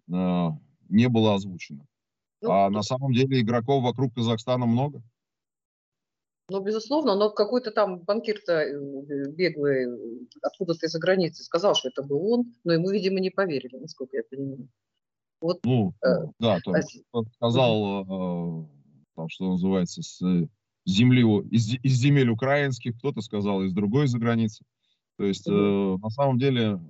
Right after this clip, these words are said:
Speaker 1: говорить можно много, э, до тех пор, пока, э, не будет официальной версии, официального рассказа о всем происходившем. Конечно же, на сегодняшний день интерес у публики, это я уже скажу как психотерапевт и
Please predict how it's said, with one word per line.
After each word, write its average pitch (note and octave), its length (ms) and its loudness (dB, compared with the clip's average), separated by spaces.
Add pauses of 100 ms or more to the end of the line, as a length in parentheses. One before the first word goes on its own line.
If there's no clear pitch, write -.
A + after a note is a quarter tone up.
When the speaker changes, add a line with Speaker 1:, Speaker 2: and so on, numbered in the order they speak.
(320)
Speaker 1:
говорить A#2 400 0
можно G2+ 560 0
много, C3 680 2
э, G2+ 360 -2
до G#2+ 160 -2
тех B2 220 -4
пор, D3 180 0
пока, A#2 440 0
э, G#2 360 -2
не G#2 120 4
будет A#2 320 -2
официальной A2 840 0 (120)
версии, A2+ 420 -2
официального A2 720 0 (340)
рассказа A2 600 0
о F#2 40 -2
всем A2+ 260 -4
происходившем. F#2+ 760 -4
Конечно B2 380 -2
же, G2+ 160 -4 (340)
на G#2 100 0
сегодняшний A#2+ 560 4
день C3+ 260 0 (400)
интерес C3+ 540 4
у C3+ 80 -2
публики, B2 460 -2
это G2+ 460 -2
я G2 120 2
уже F2 160 -4
скажу F#2 340 -4
как - 220 -8
психотерапевт C3+ 800 -2
и D#2 500 0